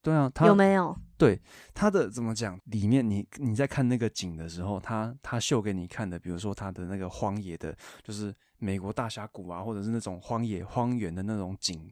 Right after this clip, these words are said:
Speaker 1: 景象，有没有？它跟
Speaker 2: 嗯。
Speaker 1: 真实的，你直接拿摄影机去拍真实的地方，怎么讲？不一样的地方是它色彩会更鲜艳，
Speaker 2: 嗯。
Speaker 1: 然后再就是它光影运-，运用会更，怎么讲？更大胆。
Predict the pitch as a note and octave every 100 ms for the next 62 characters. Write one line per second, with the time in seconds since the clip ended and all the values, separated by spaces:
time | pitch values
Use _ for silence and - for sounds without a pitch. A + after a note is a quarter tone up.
0 | - - F#2 F2+ A#2 E2 F2 E2 - -
1 | - - - F#3 G3+ F#3+ F3+ - F#3 F#3+
2 | - - G#2+ G#2+ G#2+ G2 F#2 A2+ G#2+ C3+
3 | C3 F2+ F2 - _ - - B2 F2 G2+
4 | G#2 - A#2+ A2 - A2+ A2+ - E2 E2
5 | - _ - G#2+ A#2 G#2+ G#2 - _ _
6 | _ F#2 F#2 F2 - _ _ _ - F#3
7 | B2+ C#3 G#2+ A#2 A2 G#2+ A2 A2 G#2+ -
8 | A2+ - F#2+ - G#2 F#2 G2 F2+ G#2 D#2+
9 | _ _ - G3+ F3+ A#2+ A#2+ A#2 A#2 A2+
10 | B2 A#2+ F#2+ - A2 A2+ - C3 A2+ A2+
11 | G#2 A2+ - B2+ F#2+ E2+ - D2+ E2+ A1
12 | D#2 _ _ _ - C3+ G#2 B2 - -